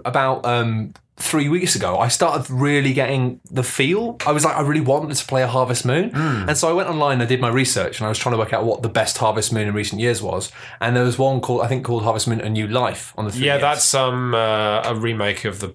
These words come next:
Speaker 2: Mineral Town, I think.
Speaker 1: Yeah.
Speaker 2: Maybe.
Speaker 1: So it came out, uh, maybe a couple of years ago, a year ago, I don't remember. But anyway, that one was, like, widely renowned, well, widely considered by the community to be a good one.
Speaker 2: Yeah.
Speaker 1: Because you know what? Like, they've been crap for such a long time. And what I'm loving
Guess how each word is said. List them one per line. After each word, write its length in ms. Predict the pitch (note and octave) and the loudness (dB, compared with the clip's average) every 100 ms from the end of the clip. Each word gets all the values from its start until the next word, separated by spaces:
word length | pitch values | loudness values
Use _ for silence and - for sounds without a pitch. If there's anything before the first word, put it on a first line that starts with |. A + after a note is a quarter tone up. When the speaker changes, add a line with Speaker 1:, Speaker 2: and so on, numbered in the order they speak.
| - | -10
Speaker 2:
Mineral 240 | G2 G2+ | -8 -6
Town, 220 | F#2 F2+ | -6 -6
I 60 | F2 | -8
think. 640 | F2 - F#2+ F2 F2 - - | -10 -8 -6 -6 -8 -12 -8
Speaker 1:
Yeah. 380 | A3+ F#3+ F2+ | -2 0 0
Speaker 2:
Maybe. 420 | B2+ C#3 A2 G2 F#2+ | 0 0 0 -2 2
Speaker 1:
So 160 | G3+ | 2
it 160 | G3 G3 | 2 0
came 220 | A#3+ B3+ | 0 2
out, 300 | A#3+ F#3+ - - | 2 0 -6 -2
uh, 120 | E3+ | 0
maybe 440 | F#3 F3+ F3 D#3 - | 2 2 0 -2 -8
a 80 | - | -6
couple 240 | - D3 | -2 0
of 60 | D3 | 2
years 160 | C#3+ | 2
ago, 140 | B2 C#3+ | 2 2
a 40 | |
year 180 | C#3 C#3 | 2 2
ago, 340 | C3+ C3+ C3 A#2+ | 2 2 2 2
I 60 | |
don't 80 | C3+ | 2
remember. 260 | B2+ A#2 G2+ | 2 0 0
But 160 | A#2 | 0
anyway, 240 | D#3 C#3 A#2+ | 2 2 2
that 220 | C#3 E3 | 2 2
one 160 | D#3 | 0
was, 120 | C3+ C3 | 0 2
like, 200 | B2+ A#2+ | 0 2
widely 420 | A#2+ A#2+ A2+ A2 | 2 2 0 0
renowned, 540 | A2 A2 G#2+ G#2 G2+ - | 0 0 0 -2 -4 -4
well, 120 | A#2 | -2
widely 280 | G2+ A2+ A2 | 0 0 0
considered 480 | A#2+ A#2 C#3 A#2 G2 | 0 0 2 0 0
by 160 | A2+ | 0
the 200 | G#2+ G#2+ - - | 2 -2 -6 -12
community 400 | - C3 B2 B2 | -2 2 2 0
to 80 | G#2 | -2
be 120 | G#2+ | 0
a 120 | A#2+ A#2+ | 2 2
good 200 | C3 A2 | 2 0
one. 300 | G2+ G2+ F2+ - | -2 -6 -8 -2
Speaker 2:
Yeah. 200 | G#2 - | -2 0
Speaker 1:
Because 280 | G#3+ A3+ A#3 | -2 0 0
you 60 | C4 | 2
know 140 | C#4+ | 2
what? 320 | C4 C4 - | 2 2 2
Like, 180 | F#3+ G3 F#3+ | 0 0 0
they've 120 | G3+ | 0
been 160 | G#3+ | 0
crap 360 | G3 B3+ B3+ - | 0 2 0 0
for 100 | D#3+ | 0
such 180 | F#3 F3 | 0 2
a 60 | |
long 240 | E3 F3 D#3+ | 2 2 0
time. 560 | F#3 G#3 A2 G2+ G2+ - - - - | 0 0 0 -4 -10 -12 -20 -16 -2
And 280 | E3 F3 F3 F3 | 0 2 2 0
what 440 | D#3+ D3 A3+ G#3 - | -4 0 2 0 -4
I'm 400 | E3+ F#3+ E3+ D#3 | 0 2 2 2
loving 420 | F3+ F#3+ B2 G2+ | 2 2 -2 -2